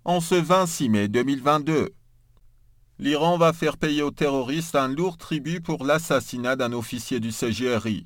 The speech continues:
Le président du Parlement iranien, Mohammad Bagher Ghalibaf, a déclaré que les terroristes seraient sévèrement punis pour l'assassinat du martyr Hassan Seyed Rodaï,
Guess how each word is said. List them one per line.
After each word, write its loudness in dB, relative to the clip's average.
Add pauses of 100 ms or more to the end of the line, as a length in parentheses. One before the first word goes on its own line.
(140)
Le 0
président -4
du -2
Parlement 0
iranien, -2
Mohammad 0
Bagher 0
Ghalibaf, 2
a 2
déclaré -2
que -8
les 0
terroristes -2
seraient 0
sévèrement 0
punis -2
pour -2
l'assassinat -2
du -4
martyr -2
Hassan 0
Seyed -4
Rodaï, 0